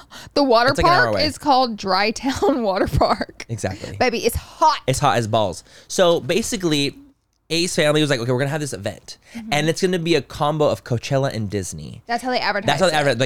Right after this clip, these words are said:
Speaker 2: Like, it's gonna be the most insane experience. It's gonna be, there's gonna be performers. There's gonna be free food and drink. There's gonna be free games and prizes. So that's kind of what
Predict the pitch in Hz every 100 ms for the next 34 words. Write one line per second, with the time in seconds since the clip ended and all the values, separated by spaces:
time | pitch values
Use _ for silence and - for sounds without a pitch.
0 | 113 117 123 - 160 127 123 120 117 113
1 | 113 120 104 107 101 95 - 147 156 147
2 | 127 143 131 123 113 - - - 123 120
3 | 139 113 110 - 160 170 165 135 120 131
4 | 120 110 98 - 151 143 156 135 110 104
5 | 143 151 131 139 131 110 - 143 110 107
6 | 117 151 127 - 98 127 170 254 - _
7 | _ _ _ - 170 - 247 240 160 147
8 | 143 135